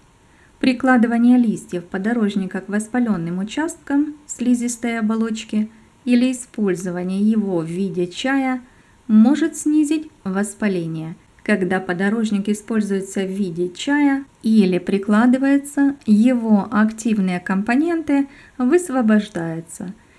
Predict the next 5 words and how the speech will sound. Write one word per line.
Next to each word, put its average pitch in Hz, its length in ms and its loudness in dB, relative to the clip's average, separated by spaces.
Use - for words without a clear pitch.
и 240 120 0
действуют 311 640 2
на 208 200 6
пораженные 208 1000 0
участки. 214 800 -4